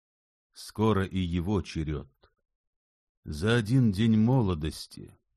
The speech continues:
он бы отдал всё, что осталось. И он снова повернул к дому. Были видны окна детской на втором этаже.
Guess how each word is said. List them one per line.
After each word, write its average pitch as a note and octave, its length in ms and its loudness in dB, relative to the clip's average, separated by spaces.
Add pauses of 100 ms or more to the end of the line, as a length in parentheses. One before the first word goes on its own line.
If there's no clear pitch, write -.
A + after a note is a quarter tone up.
(180)
он C3+ 280 2
бы A#2+ 240 0
отдал A2 500 0
всё, A2+ 380 -4
что - 300 -8
осталось. - 920 -8 (680)
И D3+ 140 -2
он A#2+ 220 4
снова A2+ 540 0
повернул E2+ 600 0
к D2+ 100 -8
дому. D2 560 -4 (880)
Были A#2 320 2
видны G2+ 420 2
окна G#2 460 -2
детской F2+ 540 -4
на D2+ 100 -2
втором D#2 480 -4
этаже. D2 580 -8